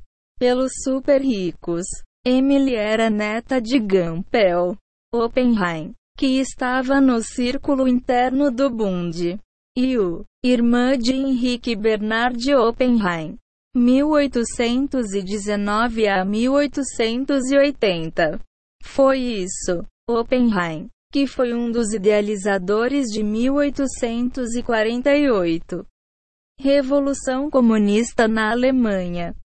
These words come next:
Geiger estava em julgamento. Ele recebeu sete anos para formular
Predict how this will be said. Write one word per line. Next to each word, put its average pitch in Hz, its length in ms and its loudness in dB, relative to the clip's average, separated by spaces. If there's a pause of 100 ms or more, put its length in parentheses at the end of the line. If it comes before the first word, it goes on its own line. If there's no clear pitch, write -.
(140)
Geiger 240 600 2
estava 262 640 0
em 262 160 4
julgamento. 226 1040 0 (240)
Ele 269 300 2
recebeu 247 720 0
sete 254 560 -2
anos 247 500 0 (100)
para 214 260 2
formular 262 800 0